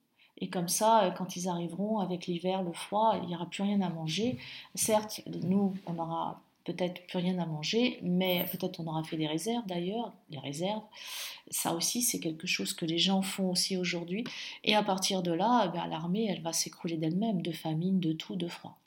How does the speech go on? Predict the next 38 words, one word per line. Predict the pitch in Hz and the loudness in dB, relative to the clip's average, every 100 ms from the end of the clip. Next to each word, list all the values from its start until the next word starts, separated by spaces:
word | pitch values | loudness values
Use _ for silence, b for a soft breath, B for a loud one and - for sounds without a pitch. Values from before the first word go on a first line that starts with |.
| _ - | _ -10
On | 170 | -4
voit | 175 165 | -2 2
bien | 202 240 | 4 2
que | 196 | 2
la | 165 160 | -2 -2
faim, | - 214 | -4 -4
c'est | - 175 | -4 -4
quand | 165 | -4
même | 175 | -4
quelque | 175 156 156 160 | -2 -4 -4 -6
chose. | 160 156 147 - B B B - _ _ b b _ - | -4 -6 -6 -10 B B B -20 _ _ b b _ -6
Ce | 180 - | -2 0
que | |
j'essaye | 202 202 254 | 0 4 4
de | 208 | 4
dire, | 196 240 277 | 0 6 6
c'est | 269 - 202 | 6 2 0
que | 220 | 2
la | 202 - 190 | 2 2 2
politique | 240 240 269 208 | 2 4 2 4
de | 180 | 4
la | 180 | 2
terre | 202 | 2
brûlée | 190 208 214 | 0 0 0
transposée | 214 233 226 - 208 202 | -2 0 0 0 0 2
à | 202 | 2
notre | 180 - | 0 -2
époque, | 180 180 247 | -6 0 0
c'est | - - | 0 -6
tout | 226 | -4
simplement, | - 214 208 196 202 214 214 175 | 0 0 0 -2 2 4 4 2
euh, | 170 | 2
nos | 190 | 2
champs, | 190 - 233 233 | 2 4 4 2
euh, | 160 170 | 0 -4
sont | - 190 | -4 -4
plus | 190 226 | -2 -2
forcément | 226 208 - 202 196 202 | -2 -4 -2 0 4 2